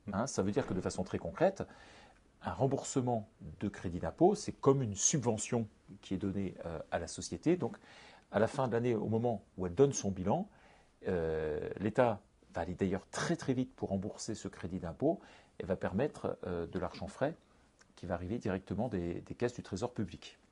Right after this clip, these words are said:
Speaker 1: Exactement. Sur ces mécanismes, euh, de crédit d'impôt et sur les subventions, il n'y a aucune contrepartie, euh, si ce n'est de réaliser, euh, des dépenses, euh, pour, euh, les crédits d'impôt.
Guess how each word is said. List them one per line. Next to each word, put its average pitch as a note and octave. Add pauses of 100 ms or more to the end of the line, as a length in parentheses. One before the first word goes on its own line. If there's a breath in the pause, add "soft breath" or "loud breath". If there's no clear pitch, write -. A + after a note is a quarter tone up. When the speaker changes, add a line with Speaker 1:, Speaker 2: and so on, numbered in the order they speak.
(140)
Speaker 1:
Exactement. A#2
Sur -
ces A#2+
mécanismes, A#2 (140)
euh, G2
de G2+
crédit A#2
d'impôt A#2+
et A#2
sur A#2
les G#2+
subventions, A2 (340 loud breath)
il -
n'y -
a - (100)
aucune D3+
contrepartie, A#2+ (400 soft breath)
euh, F#2+
si G2+
ce -
n'est A#2+
de G#2
réaliser, A2
euh, G2+
des G#2
dépenses, B2+ (380 soft breath)
euh, F#2+
pour, G#2
euh, F#2+
les G#2
crédits G#2
d'impôt. A2